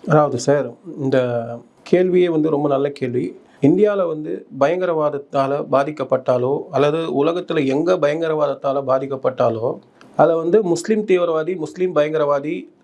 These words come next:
அப்படிதான் சொல்லிட்டு ஒரு மென்ஷன் பண்ணுவாங்க. முதல்ல ஒண்ணு நல்லா தெரிஞ்சுக்குங்க, எங்களுடைய இஸ்லாம் மதமானது எங்களுடைய புனித நூலான திருக்குர்ஆன் என்ன சொல்லுதுன்னா, இஸ்லாம் வந்து அமைதி மார்க்கம். இஸ்லாம் வந்து யாரையும் கொல்ல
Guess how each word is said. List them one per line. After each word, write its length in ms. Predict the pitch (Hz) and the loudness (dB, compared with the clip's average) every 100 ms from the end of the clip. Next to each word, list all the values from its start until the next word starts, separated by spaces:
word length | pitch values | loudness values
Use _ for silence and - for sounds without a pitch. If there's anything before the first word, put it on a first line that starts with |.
| - | -2
அப்படிதான் 400 | 131 156 156 160 | 0 2 0 -2
சொல்லிட்டு 320 | 156 139 156 | -4 -4 0
ஒரு 480 | 143 131 117 - - 151 - _ _ | 0 0 -2 -2 -8 -16 -20 _ _
மென்ஷன் 340 | 139 147 170 156 | 0 4 2 2
பண்ணுவாங்க. 500 | 143 139 131 120 110 - - - | 2 2 0 -2 -6 -12 -20 0
முதல்ல 280 | 170 233 214 | 2 4 2
ஒண்ணு 100 | 170 | 2
நல்லா 200 | 151 160 | 2 2
தெரிஞ்சுக்குங்க, 760 | 170 151 143 143 131 117 127 - - _ _ | 2 0 -2 -8 -6 -2 -2 -2 -10 _ _
எங்களுடைய 800 | - 151 180 170 156 147 135 123 - | 2 4 4 2 0 0 0 -2 -4
இஸ்லாம் 540 | 143 - 208 214 175 | -6 -2 2 2 2
மதமானது 680 | 147 175 175 151 127 123 147 - - | 0 0 -2 -2 -4 -6 -10 -12 -2
எங்களுடைய 560 | 160 175 175 165 147 | 0 2 0 0 -2
புனித 720 | 139 180 190 208 202 156 127 - - | -2 -4 -2 0 2 0 -2 -10 -12
நூலான 680 | 156 170 175 160 156 170 180 - - | 0 2 4 2 2 -4 -6 -10 -4
திருக்குர்ஆன் 640 | 170 214 180 175 185 190 - | -2 0 2 2 2 -2 -6
என்ன 240 | 151 190 | -4 -2
சொல்லுதுன்னா, 720 | 190 156 160 151 131 131 151 - _ - | -2 -2 -2 -2 0 0 -2 -6 _ 0
இஸ்லாம் 480 | 165 - 240 240 | 2 4 2 2
வந்து 300 | 220 175 190 | 0 0 2
அமைதி 300 | 180 175 208 | 2 2 -2
மார்க்கம். 380 | 175 127 120 - _ _ | -2 -2 -4 -10 _ _
இஸ்லாம் 440 | - 139 - 233 226 | -2 -2 2 2 2
வந்து 240 | 196 202 | 2 2
யாரையும் 460 | 170 160 185 202 196 | 2 2 0 -2 -4
கொல்ல 220 | 156 170 | -2 -2